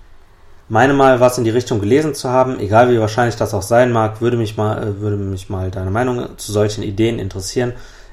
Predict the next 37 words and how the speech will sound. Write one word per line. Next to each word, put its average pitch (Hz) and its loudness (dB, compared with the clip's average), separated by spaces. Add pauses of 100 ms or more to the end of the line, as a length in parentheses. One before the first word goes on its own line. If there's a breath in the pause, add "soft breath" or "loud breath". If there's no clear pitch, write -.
Revolutionär 131 2 (400 loud breath)
oder 110 4
sollte 120 2
man 110 0
das 107 0
Spiel 113 -2
doch 113 0
eher 107 2
so 101 -2
lassen, 95 -4
wie 104 -2
es 117 -4
ist? - -10 (2250 loud breath)
Ich - -12
hab 147 -2 (420)
auch - 2
davon 175 -4
gelesen, 165 -2 (800)
beziehungsweise 110 0
das 104 -4
war 113 2
so, 107 -4
so 107 -6
ein 104 -2
typisches - -6
Thema, 120 2
wo 113 0
ich, 110 -4
äh, 104 -4
die - -10
Überschrift 143 -6
gesehen 135 0
hab 135 -2
und 107 -4
dann 107 -2
direkt 104 -4
dachte, 101 -4